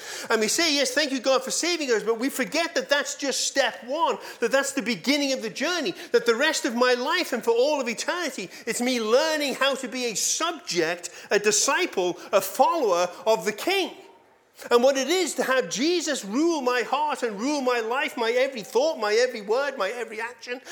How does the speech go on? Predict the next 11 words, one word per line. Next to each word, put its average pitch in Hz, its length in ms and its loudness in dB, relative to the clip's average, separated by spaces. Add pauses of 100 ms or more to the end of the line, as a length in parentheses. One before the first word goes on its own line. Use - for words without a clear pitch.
(140)
my 202 140 6
every 226 320 2
reaction. 202 720 -2 (720)
Because 208 220 0
that's 269 300 4
what 262 140 2
it 247 120 0
is 233 340 2
to 208 100 2
live 202 640 0
as 165 340 0